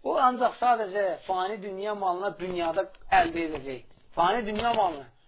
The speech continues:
dünyada əldə edəcək. Nə olsun? Qiyamət günü onu bilirsiniz, nə gözləyir?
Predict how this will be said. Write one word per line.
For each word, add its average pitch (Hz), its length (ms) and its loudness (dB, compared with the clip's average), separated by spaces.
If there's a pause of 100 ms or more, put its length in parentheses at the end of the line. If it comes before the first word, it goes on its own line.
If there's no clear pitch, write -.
dünyada 196 420 4
əldə 185 200 0
edəcək. 147 260 -8
Nə 190 160 0
olsun? - 220 -8 (400)
Qiyamət 175 440 0
günü 170 120 -6
onu 170 180 -4
bilirsiniz, 180 420 -8
nə 165 140 -12
gözləyir? 120 440 -16